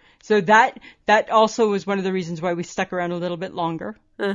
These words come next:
Speaker 1: 'Cause remember, I'm logical and I kept saying, "What if, what if, what if?" And you
Speaker 2: Yeah,
Speaker 1: were like,
Speaker 2: and it, and then it got dark.
Speaker 1: And then it started to get dark,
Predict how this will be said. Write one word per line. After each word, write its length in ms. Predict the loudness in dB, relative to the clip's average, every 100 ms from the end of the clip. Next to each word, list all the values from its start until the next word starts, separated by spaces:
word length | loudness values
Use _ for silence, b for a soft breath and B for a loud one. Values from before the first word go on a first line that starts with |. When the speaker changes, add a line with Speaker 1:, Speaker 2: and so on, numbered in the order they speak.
| -4
Speaker 1:
'Cause 60 | -4
remember, 420 | -2 0 2 0 2
I'm 220 | 0 2
logical 500 | 2 2 -2 -4 -2
and 100 | -2
I 40 |
kept 200 | -4 -6
saying, 300 | -4 -2 -2 -8 B -10
"What 280 | -2 -2
if, 220 | 0 -4 -4 _ _ _
what 260 | -8 -4 -2
if, 180 | -4 -6 _
what 260 | -10 -6 -6
if?" 200 | -6 -10 -10
And 140 | -2
you 80 | 4
Speaker 2:
Yeah, 100 | 6
Speaker 1:
were 40 | 6
like, 100 | 4
Speaker 2:
and 100 | 4
it, 120 | 4
and 120 | 6
then 100 | 6
it 80 | 6
got 260 | 6 6 6
dark. 480 | 2 2 -2 -18 _ _ _ _ _ -8
Speaker 1:
And 140 | -2
then 80 | -2
it 60 | -2
started 300 | -2 -2 -2
to 60 |
get 160 | -2 -2
dark, 360 | -2 -4 _